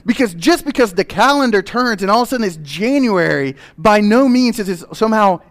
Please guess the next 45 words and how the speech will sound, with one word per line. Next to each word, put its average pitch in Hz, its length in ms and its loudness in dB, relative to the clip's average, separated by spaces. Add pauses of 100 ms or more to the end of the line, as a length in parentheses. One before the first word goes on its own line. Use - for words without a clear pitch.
(120)
easier 214 680 -4
or 170 100 -2
better 160 760 0 (160)
or 165 100 -8
quieter. 190 840 -2 (1040)
You 196 120 -4
don't 240 340 2
know 226 260 2
what 185 200 -2
January 202 960 -2 (160)
is 175 220 -4
going 208 240 0
to 208 60 0
bring. 240 440 -2 (420)
I 214 140 2
mean, 190 120 -6 (240)
if 214 180 0
I'm 214 160 4
not 277 200 2
mistaken, 202 580 -2
for 180 180 -2
a 170 60 2
lot 247 300 0
of 185 160 2
you, 160 140 -12
January 202 640 0
is 156 100 -8
when 175 140 -4
you 226 120 -2
get 196 280 0
a 156 80 -2
lot 190 320 0
new, 196 340 -4
a, 165 120 0
a, 170 140 -6
a 160 280 -4
lot 180 240 0
more 202 160 0
responsibility, 180 840 -4
responsibilities 175 840 -4
or 147 80 -4
new 175 200 -8
responsibilities 156 800 -8
at 123 140 -4
work. 131 340 -6